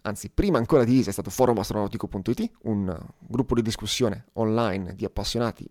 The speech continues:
in italiano per parlare di spazio. Eh, poi è venuto Astronauticast, questo podcast, poi Astronauti News e quant'altro. Mm, come ci si, eh, eh, co-, come, come supportarci? Come si, come, come si dà un token della vostra, ehm, del vostro supporto?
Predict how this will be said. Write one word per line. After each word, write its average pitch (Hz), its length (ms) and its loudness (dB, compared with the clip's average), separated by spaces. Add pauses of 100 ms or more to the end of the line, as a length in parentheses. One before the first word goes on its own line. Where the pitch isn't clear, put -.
in 165 140 0
italiano 113 480 0
per 92 180 -10
parlare 101 360 -2
di 98 220 -10
spazio. - 520 -4 (540)
Eh, 98 240 0
poi 87 140 2
è - 20 0
venuto 90 240 -4
Astronauticast, 185 640 -2
questo 123 300 -4
podcast, 180 540 0
poi 98 340 0
Astronauti 113 540 -2
News 117 280 0
e - 180 -6
quant'altro. - 580 -6 (760)
Mm, 120 280 4 (100)
come 226 480 4
ci - 140 -2
si, 139 340 0
eh, 113 560 2 (520)
eh, 90 400 -6 (560)
co-, - 160 -10
come, 175 220 2
come 202 160 6
supportarci? 175 600 2
Come 160 180 4
si, 160 340 -2
come, 160 260 0
come 165 200 2
si 160 260 -2
dà 156 240 4
un 139 200 2
token 123 480 2
della 120 180 4
vostra, 123 420 2
ehm, 104 720 0
del 113 120 0
vostro 135 200 0
supporto? - 540 -2